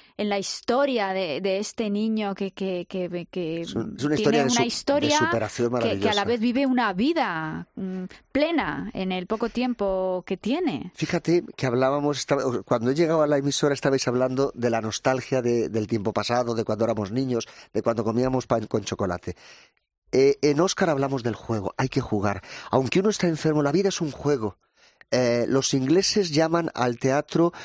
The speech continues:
Speaker 2: eh, hablan del, el, ¿cómo se llama jugar en inglés? Eh,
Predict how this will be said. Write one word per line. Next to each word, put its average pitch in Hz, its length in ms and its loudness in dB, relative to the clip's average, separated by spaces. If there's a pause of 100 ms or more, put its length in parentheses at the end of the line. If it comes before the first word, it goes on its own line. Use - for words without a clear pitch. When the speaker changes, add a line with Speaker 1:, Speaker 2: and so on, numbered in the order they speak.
(180)
Speaker 2:
eh, 123 240 2
hablan 147 440 2
del, 147 280 2
el, 120 380 2
¿cómo 131 180 0
se - 100 -2
llama 123 140 0
jugar 120 280 0
en 113 80 -2
inglés? 107 440 -2
Eh, 107 460 0